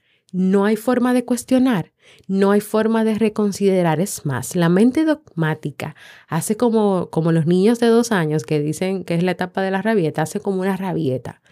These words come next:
y responde a la otra persona, "Porque sí". Le responde, "Mira, ya yo lo he decidido". "¿Pero por qué? ¿Por qué tú has decidido eso? ¿Por qué no puede ser diferente?".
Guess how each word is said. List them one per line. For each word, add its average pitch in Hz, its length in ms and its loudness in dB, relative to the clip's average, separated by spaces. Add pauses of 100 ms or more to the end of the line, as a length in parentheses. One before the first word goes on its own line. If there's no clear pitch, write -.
(420)
y 180 100 4
responde 185 400 2
a - 20 4
la 202 100 4
otra 190 160 -2
persona, 160 520 -6
"Porque 170 380 0
sí". 143 360 -2 (520)
Le 175 180 2
responde, 185 480 2
"Mira, 175 240 0
ya 180 160 2
yo 214 140 4
lo 220 80 4
he 214 80 4
decidido". 202 800 4 (120)
"¿Pero 185 200 0
por 220 200 2
qué? 277 200 2
¿Por 196 140 0
qué 196 100 -2
tú 202 80 0
has 196 80 -2
decidido 208 560 2
eso? 269 260 0
¿Por 165 100 -6
qué 180 120 -2
no 185 140 0
puede 208 160 4
ser 190 140 -2
diferente?". 196 580 0